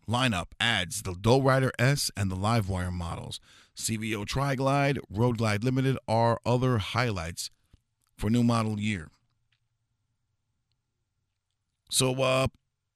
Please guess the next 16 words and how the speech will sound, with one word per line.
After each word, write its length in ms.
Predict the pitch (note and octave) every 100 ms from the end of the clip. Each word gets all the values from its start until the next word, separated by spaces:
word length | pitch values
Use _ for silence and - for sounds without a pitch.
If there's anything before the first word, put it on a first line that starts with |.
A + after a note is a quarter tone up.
| _ _ _ _ _ _ _ _ -
Harley-Davidson 640 | D3+ D#3+ C#3 C#3+ C3 C#3
has 100 | A2
announced 420 | G#2+ A#2+ B2+ G#2+
the 80 | A#2+
first 380 | - D3 D#3+ -
wave 320 | B2+ C#3+ B2+
of 200 | A2 G2
bikes 280 | A2+ G2 -
for 120 | F2+
twenty, 320 | - B2 B2
for 240 | - - G#2
the 80 |
twenty 200 | F#2+ C3+
twenty 220 | A#2 A#2 G#2+
model 300 | G#2+ F#2 G2+
year. 280 | C#3+ D3